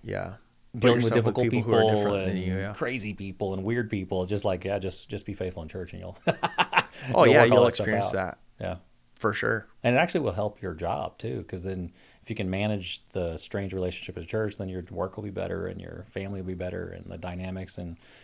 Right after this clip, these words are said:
Speaker 2: and you may learn something along the way too, most likely.
Speaker 1: Yeah.
Speaker 2: So,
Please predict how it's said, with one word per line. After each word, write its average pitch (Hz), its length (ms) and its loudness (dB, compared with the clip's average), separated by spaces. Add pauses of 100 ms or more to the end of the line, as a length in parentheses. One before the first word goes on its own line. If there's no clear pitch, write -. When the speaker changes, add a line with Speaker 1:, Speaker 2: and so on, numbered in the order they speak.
(220)
Speaker 2:
and 147 120 -4
you 135 80 -4
may 113 100 -2
learn 101 220 -4
something 85 240 -10
along 82 200 -8
the 82 40 -10
way 82 120 -10
too, 98 300 -12 (120)
most 98 240 -8
likely. 92 320 -12 (400)
Speaker 1:
Yeah. 90 160 -14
Speaker 2:
So, 90 180 -10